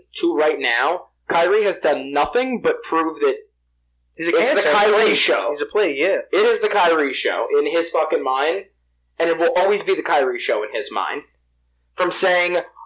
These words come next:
Speaker 1: "I'm not leaving Boston, I would love to stay here if you guys will have me," and then immediately leaving,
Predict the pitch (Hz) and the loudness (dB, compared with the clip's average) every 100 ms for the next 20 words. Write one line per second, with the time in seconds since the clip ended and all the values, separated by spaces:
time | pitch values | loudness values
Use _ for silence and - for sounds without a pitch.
0 | - 143 175 175 170 185 175 170 156 165 | -2 0 2 2 4 2 2 2 2 2
1 | 165 170 160 147 151 147 147 147 135 - | 2 0 2 4 4 4 2 2 0 2
2 | 143 139 143 139 139 127 123 123 123 131 | 2 4 2 2 0 0 2 0 2 2
3 | 131 151 147 143 139 139 131 123 _ _ | 0 0 2 2 0 -2 -2 -12 _ _
4 | _ 165 165 165 160 147 143 135 135 123 | _ 0 0 0 0 2 4 4 2 2
5 | 113 98 101 107 | 0 0 0 -2